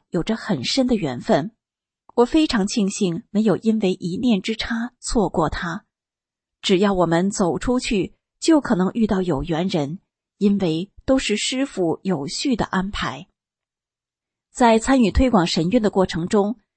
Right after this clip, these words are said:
每位履行自己使命的大法弟子在修炼上都会收获满满，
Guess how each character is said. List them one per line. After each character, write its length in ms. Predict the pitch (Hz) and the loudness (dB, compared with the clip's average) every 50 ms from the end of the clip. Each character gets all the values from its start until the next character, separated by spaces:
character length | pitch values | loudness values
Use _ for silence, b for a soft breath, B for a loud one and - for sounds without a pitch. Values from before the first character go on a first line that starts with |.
| _ _ - | _ _ -2
每 240 | 214 220 208 214 | 2 2 4 4
位 240 | 208 240 294 285 226 | 4 4 2 2 2
履 240 | - - 208 185 170 | 0 0 0 0 0
行 240 | 180 - 202 175 202 | 0 -2 -2 -2 0
自 160 | - - 240 | 0 -2 -2
己 140 | - 196 214 | 0 0 -2
使 260 | 226 - 185 165 151 | 0 0 0 0 0
命 160 | - 247 247 | 0 0 0
的 80 | 226 208 | 0 0
大 220 | - 220 170 185 | 0 -2 -4 -6
法 160 | - 180 160 | -8 -8 -6
弟 180 | 160 196 185 180 | -4 -2 -2 -2
子 320 | - - 165 151 160 160 b b b b b | -4 -4 -4 -4 -4 -4 b b b b b
在 220 | - 262 240 226 | 0 2 2 2
修 260 | 240 - - 269 269 | 2 0 0 0 0
炼 180 | 277 262 208 196 | 2 0 0 0
上 340 | 208 - 208 214 220 - - - | 0 0 0 0 -2 -4 -4 -2
都 180 | 262 254 262 | 0 0 0
会 220 | 269 - 247 185 190 | 0 0 0 0 0
收 260 | - - 277 254 262 | 0 0 0 -2 0
获 180 | - - 233 | 0 0 0
满 240 | 202 175 175 135 151 | 2 0 -2 -2 -2
满， 360 | 202 226 226 180 120 - - | 0 0 -2 -2 -4 -6 -12